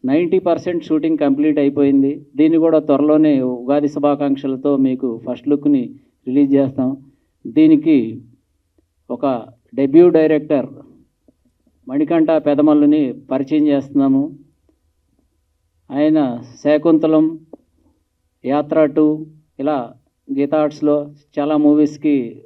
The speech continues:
వర్క్ చేశారు. అది కూడా మీకు అతి తొందరలోనే లాంచ్ చేయడానికి రెడీ చేశాము. అందరికీ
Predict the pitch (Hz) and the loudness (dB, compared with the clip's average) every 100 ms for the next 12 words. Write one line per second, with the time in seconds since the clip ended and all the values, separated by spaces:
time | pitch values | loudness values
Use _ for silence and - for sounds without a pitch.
0 | - 131 - 151 147 139 131 143 160 _ | -10 -10 -4 -4 -2 -4 -4 -8 -12 _
1 | _ _ _ _ _ _ _ _ _ _ | _ _ _ _ _ _ _ _ _ _
2 | _ _ _ _ - - _ _ - - | _ _ _ _ -20 -20 _ _ -20 -20
3 | 131 151 160 160 156 147 156 139 127 127 | -14 -12 -12 -10 -8 0 4 4 0 -8
4 | 127 147 147 147 147 143 147 143 127 - | -8 -2 0 2 2 2 2 2 -2 -8
5 | _ _ _ - - 135 147 135 - - | _ _ _ -10 -10 -12 -20 -20 -20 -14
6 | 123 139 139 147 143 143 139 139 123 127 | -6 -4 -2 0 0 0 -2 -4 -4 -4
7 | 131 127 127 127 123 131 - _ _ _ | -2 -4 -4 -6 -4 -6 -12 _ _ _
8 | _ _ _ _ _ _ _ _ _ _ | _ _ _ _ _ _ _ _ _ _
9 | _ _ _ 123 139 143 147 156 143 | _ _ _ -6 -4 -4 -6 -10 -12